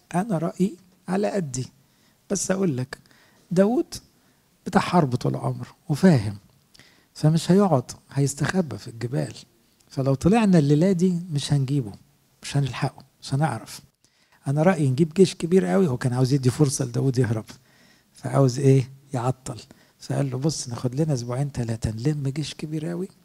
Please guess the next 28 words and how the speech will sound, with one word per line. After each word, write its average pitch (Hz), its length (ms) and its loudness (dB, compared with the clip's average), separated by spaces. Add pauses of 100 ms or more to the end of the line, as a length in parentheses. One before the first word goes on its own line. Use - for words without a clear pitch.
(960)
ونعرف 147 380 4
بقى 123 200 0
هو 170 160 4
فين، 196 460 0
ونحاصر 147 640 0
المنطقة 170 720 0 (420)
ونحرقها 170 1160 -2
كلها". 107 320 -12 (1900)
فطبعًا 170 640 0 (680)
الأبشالوم 131 840 0
بقى، 156 220 2
لأن 139 300 0
الصلاة 175 400 6
اشتغلت، 120 720 -2 (420)
ما 123 100 -4
خدش - 380 -2
بكلام 123 420 -4
أخي 113 220 -10
توفل، - 340 -20 (220)
مع 131 60 -8
إن 127 120 -4
كان 127 200 -6
أهم 147 260 6
شخصية 135 420 -2
عنده 135 340 -2
أخي 113 160 -10
توفل 117 380 -14
ده. 110 120 -16